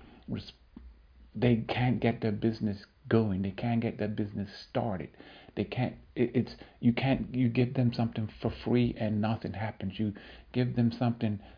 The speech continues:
less expensive and nothing happens. Matter of fact, when you make it too expensive, you get so much critique as if, um, your offering is way above and beyond. But,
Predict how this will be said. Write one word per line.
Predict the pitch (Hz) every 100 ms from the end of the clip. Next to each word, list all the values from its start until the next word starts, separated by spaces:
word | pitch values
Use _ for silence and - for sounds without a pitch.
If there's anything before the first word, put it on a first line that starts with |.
| _ -
less | 110 107 -
expensive | 107 - 120 117 107 117 -
and | 101 110
nothing | 110 - 98
happens. | 110 - - -
Matter | 143
of | 117
fact, | 143 123 -
when |
you | 107
make | 117 117
it | -
too | -
expensive, | 147 117 - 98 95 101 95 - - - -
you | 117
get | 113 107 -
so | 127
much | 120 113 -
critique | - 95 - 82 - - - - - -
as | - 107 - -
if, | 123 110 98 - - - - - -
um, | 110 107 104 107
your | 107 107
offering | 120 113 - 110 104 101 - - - - -
is | 110 107 98 -
way | 113 110 104 -
above | 98 104 104 -
and | - 104 104
beyond. | 98 - 113 104 92 92
But, | 101 95